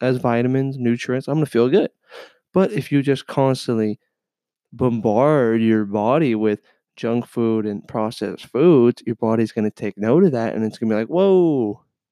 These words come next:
I'm gonna feel like garbage now." And you're like, "Why? Why do I feel like that?" Well, that's why you feel like that, because of the food choices you're making. So if you have more energy,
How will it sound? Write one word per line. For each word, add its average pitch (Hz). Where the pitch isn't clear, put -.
I'm 147
gonna 151
feel 156
like 160
garbage 165
now." 107
And 131
you're 139
like, 120
"Why? 180
Why 143
do 220
I 196
feel 175
like 117
that?" -
Well, 107
that's 104
why 120
you 143
feel 98
like 101
that, -
because -
of 104
the 110
food 202
choices 147
you're 117
making. 127
So 131
if 269
you 196
have 165
more 151
energy, 139